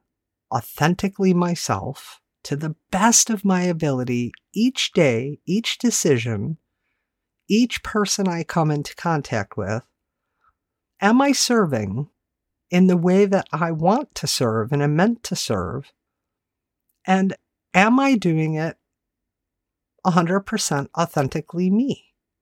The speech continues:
Or am I hiding out and keeping myself small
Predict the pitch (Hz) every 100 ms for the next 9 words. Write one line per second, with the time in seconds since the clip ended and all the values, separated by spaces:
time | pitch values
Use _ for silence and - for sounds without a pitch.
0 | _ _ _ _ - 156 147 147 139 135
1 | 139 170 202 190 127 120 113 _ _ _
2 | _ _ - 151 139 - 170 196 185 165
3 | 151 - 147 135 - - 139 123 95 87